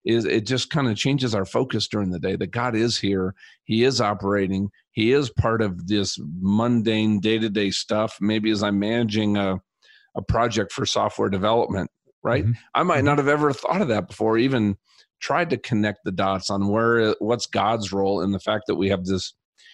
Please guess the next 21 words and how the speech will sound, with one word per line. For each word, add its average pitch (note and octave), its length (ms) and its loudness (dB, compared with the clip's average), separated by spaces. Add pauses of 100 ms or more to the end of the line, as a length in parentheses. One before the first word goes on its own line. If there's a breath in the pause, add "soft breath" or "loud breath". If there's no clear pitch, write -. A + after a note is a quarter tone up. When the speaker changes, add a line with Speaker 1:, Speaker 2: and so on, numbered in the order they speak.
(120)
Speaker 1:
huge B2+ 320 0
deliverable A2 760 2
and G2 140 2
these G2 100 0
short B2 320 0
timelines G#2+ 840 0
and G2 360 -2 (360 soft breath)
an G#2 120 0
entire, G2+ 640 0 (240)
you G#2 100 0
know, F#2+ 300 -2
process A2 600 -2
and G2 220 -4
project A2 480 -2
and G2 100 0
people A#2 300 0
we G2 120 0
have F2+ 140 -4
to - 80 -8
manage. F2+ 480 -6 (540)
Speaker 2:
Exactly. A2+ 640 -4